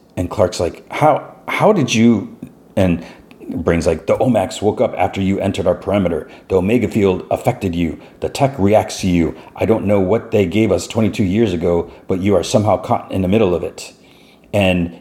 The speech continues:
if you are, then you are in the crosshair of Task Force X,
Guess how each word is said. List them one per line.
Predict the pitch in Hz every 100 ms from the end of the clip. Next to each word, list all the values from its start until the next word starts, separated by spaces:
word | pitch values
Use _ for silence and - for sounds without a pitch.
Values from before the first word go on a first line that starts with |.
| -
if | 95
you | 87 95
are, | 143 117 92 90 104 87
then | 92 92
you | 98
are | 95
in |
the | 87
crosshair | - 101 92 - 98 85 80 - - - - _ - - - 95
of | 90 -
Task | - 107 - -
Force | 107 90 - - -
X, | - - -